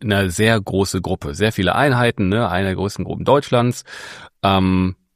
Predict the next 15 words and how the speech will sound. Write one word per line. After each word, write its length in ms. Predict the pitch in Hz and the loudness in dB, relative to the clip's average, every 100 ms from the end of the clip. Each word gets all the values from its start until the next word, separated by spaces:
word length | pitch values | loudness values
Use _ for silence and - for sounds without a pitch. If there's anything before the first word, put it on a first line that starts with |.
| _ | _
ist 240 | - 120 - | -2 -2 0
das 240 | 165 - - | -2 -4 -2
Agenturthema, 1800 | 113 110 107 - - 135 147 147 143 - _ - - 127 127 120 117 - | 0 2 0 -4 2 4 4 4 -2 -8 _ -8 0 2 2 2 2 0
Agenturmodell, 880 | 101 101 101 110 110 101 104 107 - | 0 0 -2 -4 0 2 4 2 0
ist, 340 | 110 - - _ _ _ _ - | -8 -10 -14 _ _ _ _ -6
ist 200 | 139 175 | -2 -2
das 100 | - | 0
für 160 | 143 | -2
kleine, 460 | - 117 113 151 151 - _ _ _ _ | -2 0 2 2 0 -6 _ _ _ _
für 140 | - | -10
kleine 400 | 110 - 139 143 | -4 0 2 2
Autohändler 460 | - 101 98 90 87 | 2 -2 -2 -2 -2
mit 120 | 87 | -2
einer 220 | - 135 | 0 2
Marke 400 | 123 117 113 85 | 2 2 0 -6